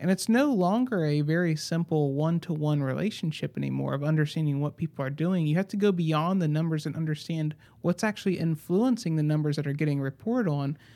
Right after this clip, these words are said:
which I think scares some people because it takes a different mindset of no longer is it I can just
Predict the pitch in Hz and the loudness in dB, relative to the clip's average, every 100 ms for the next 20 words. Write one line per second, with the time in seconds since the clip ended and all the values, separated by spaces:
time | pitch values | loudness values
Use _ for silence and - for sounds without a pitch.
0 | - - 202 311 359 311 - 262 339 - | -20 -6 -2 0 0 -4 -4 -2 -2 -2
1 | 147 135 143 127 - - 151 165 156 - | -4 -2 -4 -6 -10 -8 -2 0 0 -4
2 | - - 160 233 233 202 165 185 208 180 | -8 -6 -2 0 0 0 2 2 2 0
3 | 165 160 175 165 165 147 147 - - - | 2 2 0 0 0 0 -2 -10 -20 -6
4 | - 180 208 214 254 262 214 190 165 160 | 2 4 6 4 4 4 2 2 -2 -2
5 | 160 185 160 151 | 2 2 2 -2